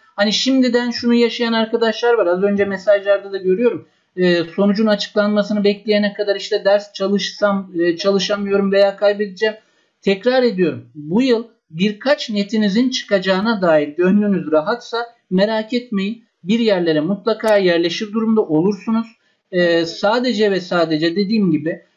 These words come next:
e, totalde netinizin kalması. Çünkü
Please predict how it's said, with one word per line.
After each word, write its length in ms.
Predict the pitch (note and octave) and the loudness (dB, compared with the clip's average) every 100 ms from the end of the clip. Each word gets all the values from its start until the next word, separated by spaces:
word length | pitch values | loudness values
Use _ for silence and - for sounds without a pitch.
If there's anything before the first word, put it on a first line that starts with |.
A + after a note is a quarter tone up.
| _ | _
e, 340 | F#3 F3 D#3+ D#3 - | -2 2 2 0 -6
totalde 680 | - F3+ G3 G#3+ A3 C4+ A#3 | -4 -2 2 2 2 0 2
netinizin 540 | G3+ - A#3 A3+ B3+ | 2 2 2 2 -2
kalması. 640 | B3 G#3 G3 G3 F#3 D#3+ - | 2 2 2 -2 -2 -4 -2
Çünkü 440 | A#3+ G#3+ G#3 F#3 | -2 0 0 -4